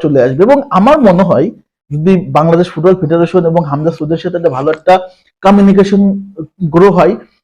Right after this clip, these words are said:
ভালো একটা কোলাবোরেশন হয়, এবং তাদের মাধ্যমে হয়তো বাইরের যে প্রবাসী ফুটবলাররা, বাংলাদেশের ফুটবলাররা আছে, তারা কিন্তু বাংলাদেশে চলে আসতে পারে। এবং আসলে বাংলাদেশ ফুটবল কোথায় যাবে বুঝতে পারতেছেন তো না?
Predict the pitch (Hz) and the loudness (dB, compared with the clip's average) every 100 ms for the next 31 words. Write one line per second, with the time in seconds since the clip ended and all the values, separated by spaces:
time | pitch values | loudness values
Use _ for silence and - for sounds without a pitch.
0 | _ 123 160 185 180 196 - 165 180 196 | _ -6 -2 -2 0 -2 2 2 2 2
1 | 196 214 170 147 143 156 170 147 135 160 | 2 2 2 0 0 -2 -4 -2 -2 0
2 | 208 190 175 196 170 160 - _ 143 147 | 2 2 2 2 2 -2 -6 _ -4 0
3 | 170 120 123 160 175 175 190 151 160 196 | 0 2 0 2 2 0 0 0 0 0
4 | 226 202 151 160 151 151 147 139 165 160 | -2 -4 0 2 2 2 0 -2 -6 -10
5 | 139 139 147 135 - - 277 - _ _ | -10 -4 -2 0 0 -2 -2 -6 _ _
6 | 165 175 190 175 156 160 180 185 190 190 | -2 0 0 0 0 -2 0 2 2 2
7 | 240 226 247 285 - _ 175 190 190 185 | 0 4 4 2 -4 _ -2 0 0 0
8 | 226 185 196 196 185 175 165 196 220 262 | 0 2 2 0 0 -2 0 4 4 2
9 | 254 _ _ _ _ _ _ _ _ _ | -6 _ _ _ _ _ _ _ _ _
10 | _ - 151 190 175 139 135 131 - - | _ -6 0 2 2 2 2 0 -4 -12
11 | _ _ _ _ _ _ _ _ _ 135 | _ _ _ _ _ _ _ _ _ -10
12 | 139 170 165 123 123 113 113 | -6 -4 -4 -4 -8 -6 -6